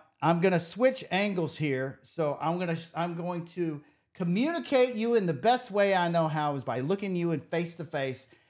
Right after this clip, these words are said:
and trying to get you to pay attention for a moment. This, my friends, is my face.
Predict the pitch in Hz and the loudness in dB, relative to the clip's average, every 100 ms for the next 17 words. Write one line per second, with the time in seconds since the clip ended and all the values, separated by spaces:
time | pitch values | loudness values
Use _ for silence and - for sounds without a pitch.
0 | _ - 139 - - 185 175 165 170 156 | _ -8 -8 -2 0 2 0 -2 -4 -6
1 | - 147 117 - 117 98 73 95 85 82 | -6 -6 -8 -8 -12 -12 -16 -16 -14 -16
2 | _ _ _ _ _ 117 143 254 262 190 | _ _ _ _ _ 0 6 6 4 -6
3 | - 170 170 190 196 156 139 127 160 160 | -2 0 0 0 2 2 0 -2 0 0
4 | - 220 208 139 104 - | 2 6 6 4 -2 -14